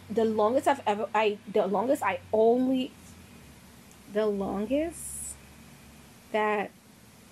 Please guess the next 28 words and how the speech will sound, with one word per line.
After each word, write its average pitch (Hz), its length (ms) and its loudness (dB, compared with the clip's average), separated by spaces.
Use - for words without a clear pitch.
I 214 100 0
will 214 340 2
ever 220 300 -2
put 233 300 -4
out 220 400 -2
as 190 120 -4
far 240 180 0
as 220 100 -2
a 175 60 -2
vlog 214 520 -2
is, 202 160 0
like, 196 120 -4
an 156 60 -6
hour 180 140 -2
and - 80 -6
a 160 40 -8
half. 165 200 -14
I 208 60 -2
will 240 180 -2
not 233 360 -2
go - 220 -6
over 190 340 -2
an 175 140 -4
hour 196 200 -2
and 190 100 -4
a 180 40 -6
half 180 240 -10
vlog. - 320 -8